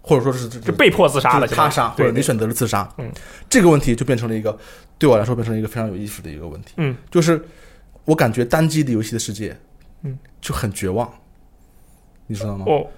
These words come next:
Speaker 2: 啊，行，你继续。
Speaker 1: 就像这个真实的世界是，是一样的绝望。
Speaker 2: 嗯。
Speaker 1: 我面对着很多明知故问的问题，
Speaker 2: 嗯。
Speaker 1: 和我不能选择的选择，但我唯一可以做的就是捡起那把生锈的剑。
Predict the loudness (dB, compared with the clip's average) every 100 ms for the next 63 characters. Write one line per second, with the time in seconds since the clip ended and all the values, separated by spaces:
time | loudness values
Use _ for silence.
0 | -4 -4 -2 -4 -4 -4 0 4 6 4
1 | 4 2 4 4 2 -2 -4 -4 -4 -4
2 | -10 -10 -8 -4 -4 -4 -8 -14 -16 -18
3 | -12 -12 -12 -16 -20 -16 -2 2 4 4
4 | 6 4 2 0 2 2 2 -2 -2 0
5 | 0 0 -2 0 0 0 -2 -6 -16 -20
6 | _ -10 -10 0 0 2 2 2 0 -4
7 | -6 -8 -8 -12 -16 -20 -20 -20 -20 _
8 | -18 2 4 4 0 2 2 2 0 -2
9 | 0 -4 -4 -6 -8 -6 -4 -4 -4 -4
10 | -4 -6 -8 -6 -6 -6 -10 -16